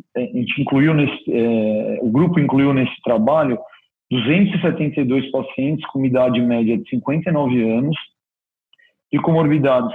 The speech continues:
cinco por cento deles eram diabéticos, vinte e nove por cento hipertensos, trinta e quatro tinham dislipidemia, quatro por cento doença arterial e vinte e quatro por cento tabagista. Como eu expliquei no slide anterior, os questionários,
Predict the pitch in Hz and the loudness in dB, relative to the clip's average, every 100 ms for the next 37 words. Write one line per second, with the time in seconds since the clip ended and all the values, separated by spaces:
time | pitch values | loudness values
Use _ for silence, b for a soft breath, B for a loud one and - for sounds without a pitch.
0 | - 202 - 160 - 160 123 127 139 123 | -2 -2 0 -4 -4 -6 -4 -2 0 0
1 | 131 120 113 110 107 127 151 - - 160 | -2 -2 -2 -2 -2 -2 -4 -6 -8 -8
2 | - _ _ _ _ - 170 170 143 135 | -10 _ _ _ _ -2 0 2 0 0
3 | 120 107 113 - 123 110 101 123 104 - | -2 -2 -6 -2 -2 -2 -2 -2 -2 -2
4 | 127 151 151 147 - B B B _ - | 0 0 -2 -6 -8 B B B _ 2
5 | 160 175 160 151 139 127 127 120 113 - | 4 4 2 2 2 0 0 -2 -4 -10
6 | - - 135 120 127 120 120 120 113 131 | -8 -4 -2 0 0 0 0 0 2 2
7 | 147 165 - - _ _ _ _ _ _ | 2 0 -4 -16 _ _ _ _ _ _
8 | - _ _ 143 156 - 156 - 135 131 | -20 _ _ 0 0 0 -4 -2 -4 -2
9 | 120 123 127 - 127 127 147 143 156 - | 0 0 -2 -2 0 2 2 2 0 -2
10 | 151 139 - 131 - 131 127 - 131 147 | -2 -2 -4 -8 -4 -4 -4 -2 0 0
11 | 117 104 101 104 - _ _ _ _ _ | 0 -2 -4 -8 -18 _ _ _ _ _
12 | _ - 127 139 - 139 - 139 139 127 | _ -8 -2 -2 0 -4 -2 0 0 2
13 | 131 127 123 139 131 151 170 156 - 135 | 2 2 0 2 2 2 2 0 0 -2
14 | - 131 127 127 113 | 0 0 2 2 0